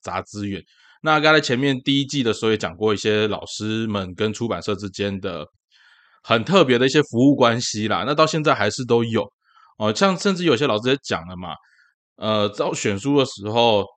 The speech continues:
某一家出版社大家讲了很久，结果最后，诶，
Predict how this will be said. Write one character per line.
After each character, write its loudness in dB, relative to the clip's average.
某 -2
一 0
家 4
出 -2
版 2
社 2
大 4
家 6
讲 -6
了 -10
很 -8
久， -8
结 -2
果 0
最 4
后， 4
诶， 0